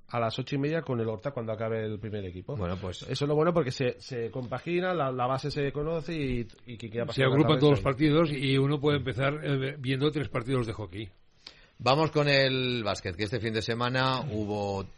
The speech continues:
Speaker 2: torneo en el
Speaker 3: Maresma,
Speaker 2: Maresme.
Speaker 3: Maresma.
Speaker 2: Dos victorias, una derrota.
Speaker 3: Dos victorias y una derrota. Perdimos de dos puntos contra el Torelló, pero ganamos a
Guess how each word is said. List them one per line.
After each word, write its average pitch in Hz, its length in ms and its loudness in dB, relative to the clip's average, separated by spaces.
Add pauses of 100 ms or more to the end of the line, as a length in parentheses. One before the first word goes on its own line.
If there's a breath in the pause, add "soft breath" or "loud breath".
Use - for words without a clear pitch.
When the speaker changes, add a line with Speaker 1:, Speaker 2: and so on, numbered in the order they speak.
Speaker 2:
torneo 107 560 0
en 101 240 -2
el 101 80 0
Speaker 3:
Maresma, 143 220 4
Speaker 2:
Maresme. 151 500 4
Speaker 3:
Maresma. 101 540 -6 (100)
Speaker 2:
Dos 135 260 2
victorias, 143 460 4
una 135 180 0
derrota. 147 460 2
Speaker 3:
Dos 147 140 -8
victorias 135 440 -6
y 117 60 -10
una 127 140 -8
derrota. 143 400 -8
Perdimos 123 500 -10
de 120 80 -12
dos 120 240 -10
puntos 120 480 -14
contra 113 400 -14
el 104 380 -14
Torelló, 123 540 -6 (680 soft breath)
pero 113 180 -6
ganamos 117 580 -6
a 107 920 -8